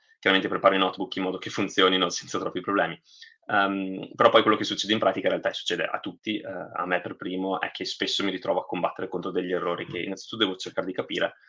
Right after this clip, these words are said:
e poi, eh, una volta magari si spende, eh, mezz'ora per cercare di fare un singolo plot.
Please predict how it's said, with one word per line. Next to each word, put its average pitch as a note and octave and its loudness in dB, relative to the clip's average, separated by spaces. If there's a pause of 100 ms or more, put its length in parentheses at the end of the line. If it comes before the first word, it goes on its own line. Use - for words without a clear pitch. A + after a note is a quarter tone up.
(160)
e A#2 -12
poi, F2 0
eh, - -10
una F#2+ 0
volta F#2 0
magari F2 -6 (120)
si - -8
spende, F#2 4
eh, F#2 0
mezz'ora G#2 6
per F2+ 0
cercare F2+ -4
di F2 -12
fare F2+ 0
un F#2+ -6
singolo F2+ -4
plot. - -12